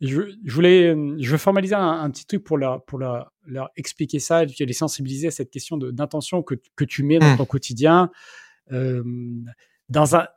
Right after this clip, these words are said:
Speaker 1: simplement dans une interaction, tu vois, tu vas parler à quelqu'un, c'est quoi
Speaker 2: Mhm.
Speaker 1: ton intention dans, dans ce que tu vas dire ?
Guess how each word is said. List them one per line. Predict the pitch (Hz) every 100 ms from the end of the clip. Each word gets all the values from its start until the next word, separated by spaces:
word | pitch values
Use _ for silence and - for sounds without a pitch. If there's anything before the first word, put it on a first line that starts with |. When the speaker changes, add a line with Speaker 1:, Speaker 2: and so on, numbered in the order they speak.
| _
Speaker 1:
simplement | - 180 175 185 202
dans | 175
une | 139 160
interaction, | 175 160 165 175 - 196
tu | 156
vois, | 156 165
tu | -
vas | 135
parler | - 151 160
à | 147
quelqu'un, | 131 131 - 185 190 - _ _ _ _ _ _ _ _ _ _
c'est | - 143
quoi | 139
Speaker 2:
Mhm. | 131
Speaker 1:
ton | 135 147
intention | 156 156 - 147 131
dans, | 135 123
dans | 127
ce | -
que | 147
tu | -
vas | 135
dire ? | 123 147 -